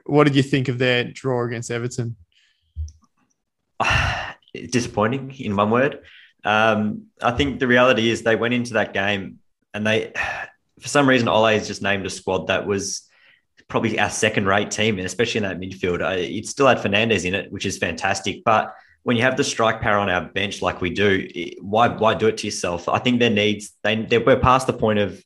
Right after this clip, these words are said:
Speaker 2: he knows who his best squad is. I think that's not a question anymore. But he's actually got to play them and stop rotating them. I-, if he wants to be competitive in the Premier League, then you name them. Or at least you come out and say to your fans, "You know what, this year we're really gonna push for Champions League.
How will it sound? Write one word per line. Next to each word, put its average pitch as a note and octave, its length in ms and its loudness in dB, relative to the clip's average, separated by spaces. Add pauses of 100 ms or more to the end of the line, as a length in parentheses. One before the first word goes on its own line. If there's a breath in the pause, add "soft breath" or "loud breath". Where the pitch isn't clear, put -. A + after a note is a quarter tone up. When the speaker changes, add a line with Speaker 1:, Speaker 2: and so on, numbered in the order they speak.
(500)
Speaker 2:
he B2+ 100 -4
knows D3 220 4
who C#3 60 2
his A#2+ 100 4
best G#2+ 220 -2
squad F2+ 220 -2
is. E2 100 -4
I G2+ 80 -4
think A#2+ 160 -4
that's G#2 200 -2
not A2 160 2
a F#2+ 40 2
question F#2+ 320 -2
anymore. E2 360 -8 (300)
But A#2 100 0
he's G#2+ 120 2
actually A2+ 240 4
got A2+ 80 6
to F#2 80 0
play G2 220 2
them G2 120 -4
and F#2+ 80 -6
stop - 200 -4
rotating F#2 400 -2
them. E2 280 -8
I-, - 40 -10
if G#2 260 -6
he A#2 80 2
wants B2 240 4
to B2+ 60 0
be C3 100 4
competitive A#2 380 0
in G#2 60 0
the G2 60 -2
Premier F#2+ 320 -4
League, F#2 340 -2
then F#2+ 180 0
you F#2+ 100 -2
name F2+ 240 0
them. E2 160 -6 (400 soft breath)
Or A2 160 4
at G2+ 60 2
least A#2 220 2
you G#2+ 80 -2
come A#2 200 -2
out A2+ 80 2
and G#2 100 -6
say G#2 160 0
to G2 40 -4
your G2 100 -4
fans, G2 260 -2
"You A2+ 60 -4
know A2 120 0
what, G#2 220 0
this A#2 180 -6
year A#2 80 -2
we're G#2 140 0
really G#2 180 2
gonna G2 140 -2
push - 320 -6
for F#2+ 240 4
Champions F2 460 -4
League. D#2 260 -6